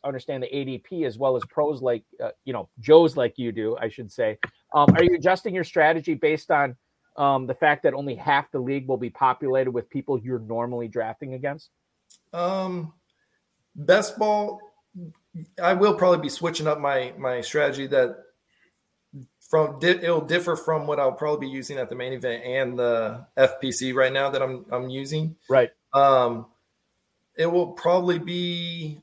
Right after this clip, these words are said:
Speaker 2: I'm thinking that I'll probably go, like, a robust R B. Um,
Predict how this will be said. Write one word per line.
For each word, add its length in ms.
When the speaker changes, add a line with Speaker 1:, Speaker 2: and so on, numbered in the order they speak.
Speaker 2:
I'm 120
thinking 340
that 260
I'll 80
probably 320
go, 160
like, 420
a 160
robust 540
R 140
B. 340
Um, 640